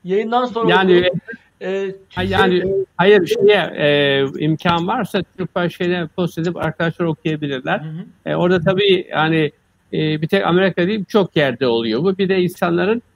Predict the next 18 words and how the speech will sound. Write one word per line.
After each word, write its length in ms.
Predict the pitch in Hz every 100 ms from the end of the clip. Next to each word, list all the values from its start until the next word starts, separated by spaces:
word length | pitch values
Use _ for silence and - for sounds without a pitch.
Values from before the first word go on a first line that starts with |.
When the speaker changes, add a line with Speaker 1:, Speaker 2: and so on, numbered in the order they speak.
| _ _ -
Speaker 2:
e, 80 | 151
yani 760 | 151 147 147 147 147 156 156
sürü 280 | - 196 208
mentalitesi, 800 | 185 175 170 160 151 151 123 139
bir 80 | 175
alayım 300 | 180 185 165
ben 220 | 185 175
de 40 |
alayım, 360 | 156 135 127 120
kalmaz 380 | - 147 160 156
korkusu 460 | - 131 - - 120
endişesiyle. 720 | 127 120 123 - 127 117 269 - _ _ _ -
Aa, 460 | 147 139 135 139 143 _ _ _ _ _
şimdi 200 | 202 185
ben 200 | 202 214
de, 120 | 233
e, 320 | 214 180 160 156
hani 360 | 139 143 139